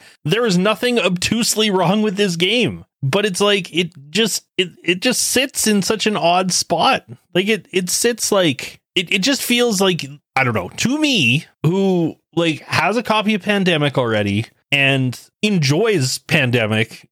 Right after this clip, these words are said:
in general, like, this, this, I don't, I don't know. I don't, I feel like if you're someone who already understands and kinda can get through Pandemic and,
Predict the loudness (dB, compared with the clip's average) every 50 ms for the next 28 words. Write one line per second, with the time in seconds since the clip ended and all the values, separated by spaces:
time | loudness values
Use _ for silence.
0 | _ -2 0 0 2 2 2 2 2 2 0 0 0 -2 -2 -4 -8 -12 _ -4
1 | -4 -2 0 0 -2 -2 -4 -8 -10 -6 -4 -2 -2 -2 -2 -2 -2 0 0 0
2 | 0 0 -2 -4 -6 -12 -18 -20 _ _ _ _ -4 -2 0 0 0 0 0 0
3 | 0 0 2 2 0 0 0 0 0 0 0 0 0 2 2 0 0 -2 -2 -2
4 | 0 -2 0 0 0 0 2 2 2 2 2 2 2 2 2 2 2 2 2 2
5 | 2 2 0 0 -2 -4 -6 -12 -6 -2 -2 0 0 0 0 -2 0 0 2 2
6 | 2 2 2 2 0 0 0 0 0 0 0 2 0 0 0 0 0 0 0 2
7 | 0 0 -2 -4 -4 -2 -2 -2 0 0 0 0 0 2 2 2 2 2 2 2
8 | 2 2 2 0 0 -2 -2 0 0 0 -2 -4